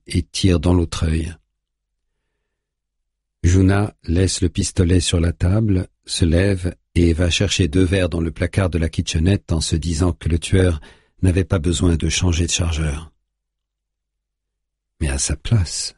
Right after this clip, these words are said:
songe-t-il, je l'aurais fait tout de suite après le quatrième coup tiré, pour avoir un chargeur plein dans le pistolet en quittant les lieux. »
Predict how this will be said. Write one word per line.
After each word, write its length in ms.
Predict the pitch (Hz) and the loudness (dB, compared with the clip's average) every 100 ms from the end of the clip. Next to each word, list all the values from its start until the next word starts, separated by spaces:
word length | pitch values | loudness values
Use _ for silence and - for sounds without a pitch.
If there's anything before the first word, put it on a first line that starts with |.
| _ | _
songe-t-il, 680 | - - 73 - 78 78 - _ _ _ - | -8 -4 -2 -2 -2 -4 -6 _ _ _ -6
je 140 | - | -2
l'aurais 180 | 80 80 | 0 0
fait 160 | - 80 | 0 -2
tout 140 | - | -2
de 60 | - | -2
suite 380 | - 110 - | 0 0 0
après 240 | 85 - 87 | -2 0 0
le 140 | 76 | 0
quatrième 580 | 78 78 - 80 76 78 | -2 -4 -2 0 0 0
coup 200 | - 78 | -4 -6
tiré, 420 | - 98 95 110 80 - _ _ _ | -2 2 2 2 0 -8 _ _ _
pour 160 | - 80 | 0 2
avoir 260 | 76 76 | 2 0
un 60 | 73 | 0
chargeur 520 | - 73 76 80 78 | 0 0 2 0 -2
plein 340 | - 98 107 | 0 2 2
dans 120 | 95 76 | 0 -2
le 120 | 78 | -4
pistolet 720 | - - - 78 85 107 - - | -8 -10 -4 -2 0 -2 -4 -8
en 140 | - | -6
quittant 320 | 78 - - 73 | -6 -4 -2 0
les 120 | 92 | 0
lieux. » 380 | 98 87 85 | -2 -2 -4